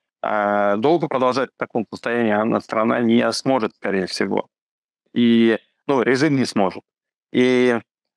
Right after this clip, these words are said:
э, и, и это, ну, там, понимают все более-менее. Если на какой-то момент, на какой-то срок власти прорвётся какой-нибудь неадекват, который этого не понимает, ну, он просто долго у власти не удержится.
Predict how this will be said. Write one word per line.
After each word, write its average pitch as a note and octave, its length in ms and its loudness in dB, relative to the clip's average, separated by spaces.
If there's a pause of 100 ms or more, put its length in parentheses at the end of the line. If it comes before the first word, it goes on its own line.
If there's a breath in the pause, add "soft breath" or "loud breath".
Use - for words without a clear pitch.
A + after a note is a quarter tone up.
(140)
э, G#2 640 -6
и, A#2 100 2 (320)
и C#3+ 140 0
это, C3 420 0 (100)
ну, B2 200 -8 (180)
там, G2+ 120 -4
понимают A#2+ 440 0
все A#2+ 220 2
более-менее. A2 640 0 (200)
Если E3 420 2
на D3+ 120 0
какой-то G3 500 0
момент, D3 540 0
на A#2 80 -4
какой-то C3 360 -2
срок C3+ 360 -2
власти C#3+ 360 0
прорвётся B2 540 -2
какой-нибудь A2+ 540 -2
неадекват, A#2 480 -2
который A#2 340 0
этого A#2 160 -2
не A2+ 140 0
понимает, C#3 640 0 (800)
ну, B2+ 1040 2
он D3 480 0
просто B2 340 -4
долго B2+ 300 0
у A2+ 60 2
власти B2 340 0
не A#2+ 120 2
удержится. A#2 440 -2